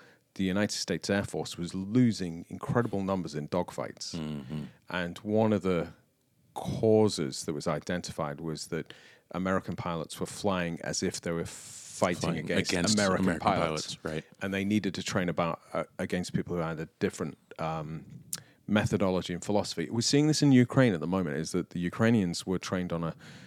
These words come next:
Speaker 1: Soviet system
Speaker 2: Mm-hmm.
Speaker 1: and are moving to not just Western weapons, but, uh, Western philosophy and methodologies that integrate with those weapons.
Speaker 2: Mm-hmm.
Speaker 1: So anyway,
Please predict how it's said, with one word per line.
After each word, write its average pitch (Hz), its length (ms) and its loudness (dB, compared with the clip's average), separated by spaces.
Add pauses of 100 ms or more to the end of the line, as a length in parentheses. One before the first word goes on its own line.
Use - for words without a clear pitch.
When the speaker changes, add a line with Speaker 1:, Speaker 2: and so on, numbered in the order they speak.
(120)
Speaker 1:
Soviet 101 640 4
system 71 420 -4
Speaker 2:
Mm-hmm. 71 480 -6 (440)
Speaker 1:
and 87 520 -4 (140)
are 82 420 0 (340)
moving 95 480 2
to 82 420 -2 (120)
not 120 300 4
just - 300 2 (200)
Western 90 600 0
weapons, 85 500 0
but, 85 180 -4
uh, 85 120 2 (220)
Western 85 680 -2 (100)
philosophy 90 580 -2
and 80 120 -2
methodologies 78 760 -4
that 85 160 -4 (120)
integrate 113 380 -4
with 65 80 -12
those 64 180 -12
weapons. 82 280 -6
Speaker 2:
Mm-hmm. 71 80 -6
Speaker 1:
So 82 260 0 (280)
anyway, 80 240 2